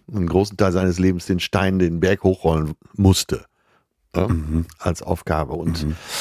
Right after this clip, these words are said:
Speaker 1: da müssen wir nachher noch mal drüber sprechen, wenn wir uns drüber unterhalten, was können wir tun, um das so ein bisschen zu verändern. Ja. Entschuldige, dass ich das jetzt schon sage.
Speaker 2: Ich
Speaker 1: Das
Speaker 2: habe noch
Speaker 1: passt
Speaker 2: nicht,
Speaker 1: gerade
Speaker 2: nee, nee,
Speaker 1: dazu.
Speaker 2: ist gut, ist gut, ist gut, ist
Speaker 1: Äh,
Speaker 2: gut.
Speaker 1: es,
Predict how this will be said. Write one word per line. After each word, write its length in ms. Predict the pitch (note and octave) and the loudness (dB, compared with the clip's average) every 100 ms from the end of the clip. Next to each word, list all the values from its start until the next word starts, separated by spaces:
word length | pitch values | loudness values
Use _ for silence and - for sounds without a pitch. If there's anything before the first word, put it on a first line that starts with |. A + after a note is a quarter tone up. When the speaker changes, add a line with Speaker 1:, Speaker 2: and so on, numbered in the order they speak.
| - - - | -8 -10 2
Speaker 1:
da 100 | A#2+ | 4
müssen 200 | E3 E3 | 6 4
wir 60 | |
nachher 240 | D3+ C3+ D#3+ | 4 6 4
noch 120 | E3 | 6
mal 160 | D#3 B2+ | 4 6
drüber 220 | C3+ B2 | 6 4
sprechen, 280 | - A#2 F2+ | 4 4 4
wenn 160 | F#2 | 6
wir 100 | G2 | 4
uns 380 | G2 G2 - - | 4 0 -2 0
drüber 220 | A2+ G#2+ | 2 4
unterhalten, 640 | G#2+ G2+ F#2+ G2+ G#2 F#2 - | 2 0 2 0 -2 -8 -8
was 240 | - G#2+ - | -4 -4 0
können 180 | G#2 F#2+ | 0 4
wir 380 | F#2+ F#2 F#2 - | 4 4 2 -4
tun, 220 | - A2 F#2+ | -2 -2 0
um 100 | F#2 | 0
das 140 | G2 | 0
so 80 | F#2+ | 0
ein 60 | |
bisschen 440 | F2 - G2 E2+ E2+ | 0 2 2 2 -2
zu 140 | - | -4
verändern. 460 | F2 D#2+ F2+ D#2 C2+ _ _ _ - | -2 -2 0 -2 -6 _ _ _ -6
Ja. 200 | - D2+ - _ _ _ - _ _ _ | -4 -4 -8 _ _ _ -20 _ _ _
Entschuldige, 320 | - B2 A2+ G#2 | -2 0 2 2
dass 180 | A2 | 2
ich 60 | A2+ | 2
das 180 | G#2 F#2 | 0 2
jetzt 160 | B2 | 2
schon 120 | - G2 | 2 2
sage. 160 | F#2 | 2
Speaker 2:
Ich 40 | G#2 | 2
Speaker 1:
Das 80 | G#2+ | 4
Speaker 2:
habe 80 | |
noch 80 | A#2+ | 4
Speaker 1:
passt 100 | C#3+ | 2
Speaker 2:
nicht, 120 | B2+ - - - | 0 -6 -18 0
Speaker 1:
gerade 140 | A#2 | 2
Speaker 2:
nee, 60 | E3 | 4
nee, 60 | F3+ | 2
Speaker 1:
dazu. 0 | |
Speaker 2:
ist 120 | - | 2
gut, 180 | F#3 D#3 | 2 2
ist 120 | - | 2
gut, 200 | E3 - | 0 0
ist 120 | G2 - | -4 2
gut, 160 | D3 | 4
ist 60 | C#3 | 6
Speaker 1:
Äh, 60 | B2+ | 4
Speaker 2:
gut. 200 | A#2+ | 2
Speaker 1:
es, 60 | - | 0